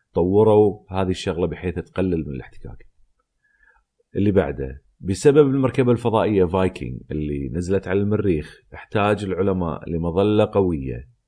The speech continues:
تمكنهم من إنزال المركبة، وبالمساعدة من شركة جودير، هذه اللي تصنع ال-، تواير السيارات، عجلات السيارات، وبعقول من ناسا طورت المظلة هذه باستخدام مواد ليفية كانت أقوى من الفولاذ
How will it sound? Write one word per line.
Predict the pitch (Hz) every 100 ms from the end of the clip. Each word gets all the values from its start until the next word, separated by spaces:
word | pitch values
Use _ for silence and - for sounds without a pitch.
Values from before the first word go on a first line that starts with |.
| _
تمكنهم | - 87 - 123 110 117 117
من | 98 98
إنزال | 92 87 98 95
المركبة، | 92 90 - 73 64 64 _ _ _ _ _ _ -
وبالمساعدة | 95 95 104 101 - 123 104 101
من | 90
شركة | 87 98 90 95 90 _ 85 85 80 80
جودير، | 104 95 101 117 147 - - _ _ _ _ _ _ _ _ _
هذه | 87 80
اللي | 78
تصنع | 78 80 85 73
ال-، | 71 69 64 62 60 -
تواير | 73 71
السيارات، | 65 - 65 67 90
عجلات | - 62 65 143
السيارات، | - 67 67 107 120 - _ _ _ _ _ - - - - - _ _
وبعقول | 107 104 101 87 85 101 139 143
من | 135 131
ناسا | 131 131 143 135
طورت | 135 160 165 156 131 127
المظلة | 113 104 98 92 85 80
هذه | 73
باستخدام | 82 - - 107 104
مواد | 92 98 123 131
ليفية | 127 120 131 135 135
كانت | 131 127 127 123
أقوى | - 139 143
من | 131
الفولاذ | 123 127 127 123 123